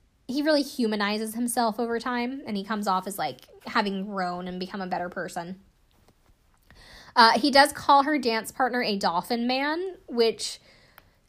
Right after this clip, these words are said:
maybe is offensive, but I think it's just because of, like, the color of his, like, light turquoise jumpsuit, um, and it's kind of funny. Joshua and his partner are next. Um, he says that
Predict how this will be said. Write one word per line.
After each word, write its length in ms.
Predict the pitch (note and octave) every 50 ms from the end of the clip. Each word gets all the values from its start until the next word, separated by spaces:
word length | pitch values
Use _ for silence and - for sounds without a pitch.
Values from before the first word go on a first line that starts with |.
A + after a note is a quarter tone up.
| _ -
maybe 300 | A#3+ A3 A3 B3+ C4 F#4+
is 160 | G4+ G#4 F#4+
offensive, 920 | A4 A4+ - - F#4+ G4+ A4 A4+ - - A#4 A#4+ A#4+ A#4 G#4+ F#4+ D4 - -
but 160 | C4 A3 A#3
I 100 | A#3 A#3+
think 200 | A#3+ C4+ C4 C4+
it's 200 | C4+ B3+ - -
just 160 | C4 B3 -
because 320 | - B3 - B3+ A#3 A3+
of, 100 | A3+ G#3
like, 160 | A3+ G#3+ G#3 G#3+
the 60 | A3
color 360 | A3 - - A3+ A3 A3+ A3+
of 120 | A3+ A3
his, 160 | B3+ A#3+ G#3 G#3+
like, 180 | G3 G3 G#3
light 540 | A#3 A3 G3+ F#3+ F#3 F#3+ F#3 F3+ - - - _ -
turquoise 500 | - - A#3 A3 A3 - A3+ G#3+ G#3 G3+
jumpsuit, 760 | G3+ G#3+ G3 F#3 G3 G#3+ - - C4 B3+ B3+ C4 - - - - -
um, 480 | - G#3+ G3+ F#3+ F#3 F#3 F#3 F3 E3 - _ -
and 160 | A3 G#3 - -
it's 120 | G#3 G3+
kind 200 | - - G#3 F3
of 80 | E3+ -
funny. 360 | - D#3+ D3 - F#3+ G3+ G3 - - - - - - - - - - _ _ _ - - _ _ _ _ _ _ -
Joshua 340 | C#4+ B3+ C4 C4 - D#4+
and 140 | C#4 C4+ C#4
his 200 | C4 - C#4 C4+
partner 320 | C4+ - C4+ B3+ A#3+ A#3+ -
are 200 | - G#3 A3 A3
next. 640 | A3+ A#3 C4 C4+ D4 F4+ F4+ - - - - - - -
Um, 380 | G#3 G3 G3 G3 G3+ G#3 G#3+ G#3
he 180 | - - C4
says 240 | B3 C4+ B3+ B3 B3
that 200 | B3 B3+ A3+